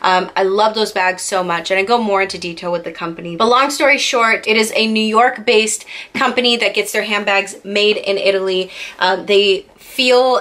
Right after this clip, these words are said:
and have the quality of luxury handbags, but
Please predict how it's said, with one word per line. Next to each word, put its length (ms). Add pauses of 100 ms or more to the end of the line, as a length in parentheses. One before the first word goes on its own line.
and 420
have 580
the 420 (640)
quality 680
of 280
luxury 720 (160)
handbags, 640
but 320